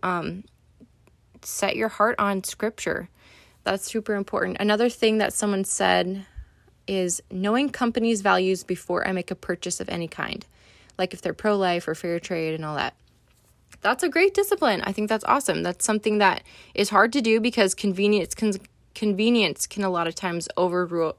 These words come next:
override, um, those, that discipline. Another one is daily Bible reading, confession to other friends,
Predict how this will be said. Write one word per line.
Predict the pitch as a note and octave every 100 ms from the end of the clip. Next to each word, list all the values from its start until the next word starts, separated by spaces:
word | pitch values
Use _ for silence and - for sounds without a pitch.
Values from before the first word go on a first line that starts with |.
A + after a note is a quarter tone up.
| -
override, | F3+ F3 D#3+ D#3 D3+ D3+ - _ _ _ _
um, | - E3 D#3 D#3
those, | E3 D#3+ -
that | D#3 D3
discipline. | D#3+ - - - F#3+ F#3+ _ _ _ _ _ _ -
Another | A3 B3+ D4
one | B3 A#3+
is | G#3 G3 - - F#3+
daily | G3 F#3+ F3+
Bible | G#3 A3+ A3+
reading, | A3 A3+ G#3+ G#3 A3 - _ _ _ _ _ _
confession | - A3+ - - F#3+ - G#3+ A3
to | -
other | F#3+ F#3
friends, | F3+ F3+ E3+ F3 A3+ - -